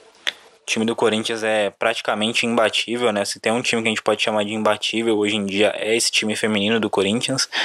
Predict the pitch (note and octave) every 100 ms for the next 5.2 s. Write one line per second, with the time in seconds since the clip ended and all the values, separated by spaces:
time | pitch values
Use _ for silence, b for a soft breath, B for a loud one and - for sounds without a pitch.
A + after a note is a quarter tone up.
0 | B B B - G2 G2 F#2+ G2 G#2+ G2+
1 | - G2 F2+ A#2+ - A2 - G2 G#2+ G#2+
2 | G2+ G2 F2+ F#2+ A2 G2+ F#2+ F#2 G#2 G#2
3 | F#2+ F#2 F2+ G2 F#2+ - G2+ G2 F#2+ F#2
4 | F#2+ G2 G#2 G#2+ G2+ G2 F#2+ F#2+ - F#2
5 | F#2